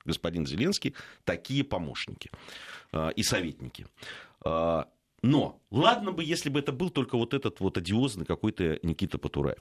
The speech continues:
Я так понимаю, и вот здесь Марат, э, не, не даст мне, наверное, уж, э, заблуждаться,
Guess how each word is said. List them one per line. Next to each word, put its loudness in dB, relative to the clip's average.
Я 2
так -4
понимаю, 2
и 2
вот 2
здесь -2
Марат, 2
э, 2
не, 4
не 4
даст 0
мне, 0
наверное, 0
уж, 0
э, 4
заблуждаться, 0